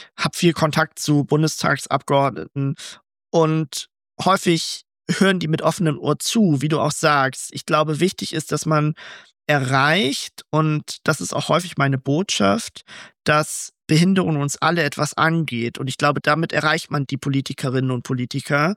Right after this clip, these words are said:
zu sagen, wir leben in einer alternden Gesellschaft. Und ich als Arzt mit Behinderung kann das, glaube ich, ganz gut beurteilen, dass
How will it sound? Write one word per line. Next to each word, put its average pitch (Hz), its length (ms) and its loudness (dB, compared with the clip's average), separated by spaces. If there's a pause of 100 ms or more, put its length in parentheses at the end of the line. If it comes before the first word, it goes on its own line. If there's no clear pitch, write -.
(420)
zu 165 120 -2
sagen, 156 440 4
wir 160 80 2
leben 185 180 4
in 202 100 0
einer 170 100 2
alternden 170 420 0
Gesellschaft. 160 720 2
Und 143 80 -4
ich 143 140 -2
als 160 220 0
Arzt 170 680 2
mit 151 240 -2
Behinderung 180 640 0
kann 165 180 0
das, 165 140 -4
glaube 160 180 0
ich, 165 60 -10
ganz 151 180 -4
gut 165 200 -8
beurteilen, 139 640 0
dass 143 240 -4